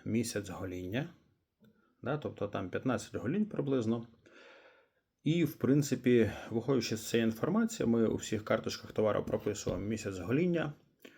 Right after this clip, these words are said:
І, ну, і самі так, ну, там, я користуюсь картриджем місяць. Да, тобто в мене, е, ну, нормальна жорстка щотина, і десь раз в два дні я голюся,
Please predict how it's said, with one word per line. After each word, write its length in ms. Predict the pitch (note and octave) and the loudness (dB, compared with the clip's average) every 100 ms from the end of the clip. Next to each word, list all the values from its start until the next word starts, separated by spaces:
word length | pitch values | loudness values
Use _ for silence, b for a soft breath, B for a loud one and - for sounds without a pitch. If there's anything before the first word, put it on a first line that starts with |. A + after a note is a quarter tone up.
| B B B B B B B _ _ - | B B B B B B B _ _ -2
І, 240 | B3+ A3+ - | 2 2 2
ну, 220 | D3+ C3 | 2 2
і 60 | G#2 | 2
самі 300 | - C3 B2+ | 2 4 4
так, 260 | A2 - | 2 2
ну, 160 | B2+ F2 | 0 0
там, 280 | - F#2 G2+ | -4 -8 -6
я 220 | G2+ C3+ | 0 2
користуюсь 680 | D3 A#2+ G#2+ - A#2+ A2+ - - | 2 2 2 4 2 2 -2 -6
картриджем 540 | - G2+ A2 G2 G2 F2 | -2 -2 -2 -2 -2 -4
місяць. 380 | D#2 - - B B - | -6 -10 -18 B B -6
Да, 140 | - D#3 | 0 0
тобто 240 | - - | 0 2
в 40 | |
мене, 460 | A2 C3 A#2+ A2 F#2+ - - | 4 6 4 4 0 -6 -4
е, 440 | F#2+ F#2 F#2 F2 B B _ | -2 -2 -2 -4 B B _
ну, 260 | G#3+ G2+ F2 | -4 -4 -2
нормальна 500 | A2+ A#2 A#2 G2 F2+ | 0 4 4 4 0
жорстка 400 | F#2 G2 - A2 | -2 -4 2 2
щотина, 680 | G2+ - - F#3 F#3+ F3+ F3 B B B - | 2 -2 0 0 2 0 -2 B B B -4
і 60 | |
десь 280 | A2+ A2+ - | 2 2 4
раз 240 | A#2 A2+ | 4 4
в 40 | F2+ | 2
два 200 | G2 F#2+ | 0 2
дні 280 | G#2 G#2+ F#2+ | 2 2 2
я 120 | F#2 | 2
голюся, 520 | F#2 D3 F3+ - - | 2 0 2 0 0